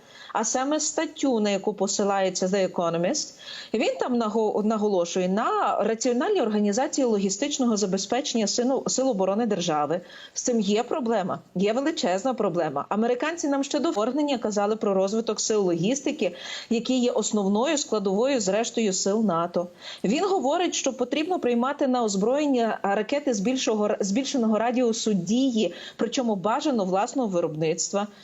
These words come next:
Звичайно, команду Зеленського це так, знаєте, як, е, піддих отримати, тому що вони в дев'ятнадцятому році зупинили це виробництво. Вони до сих пір нормально його не налагодили. Постачання цих ракет, зокрема кон-, конкретно «Стугни»,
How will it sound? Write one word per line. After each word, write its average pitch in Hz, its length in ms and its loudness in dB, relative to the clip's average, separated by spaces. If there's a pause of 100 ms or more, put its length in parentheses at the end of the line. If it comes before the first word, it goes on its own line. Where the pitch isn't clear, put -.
(240)
Звичайно, 240 460 0
команду 254 380 0
Зеленського 233 600 0
це 226 140 -2
так, 220 220 -2
знаєте, 233 360 -2
як, 202 300 0
е, 190 320 2
піддих 226 460 2
отримати, 226 580 0
тому 220 220 2
що 202 260 -2
вони 196 220 2
в 311 40 2
дев'ятнадцятому 202 720 0
році 170 260 0
зупинили 170 580 0
це 294 140 0
виробництво. 214 720 0 (300)
Вони 349 220 2
до 269 160 0
сих 254 240 -2
пір 277 200 0
нормально 233 440 0
його 196 200 2
не 196 100 2
налагодили. 196 680 2
Постачання 269 640 0
цих 196 240 -2
ракет, 247 400 0
зокрема 202 460 0
кон-, 185 160 -6
конкретно 214 500 0
«Стугни», 233 520 0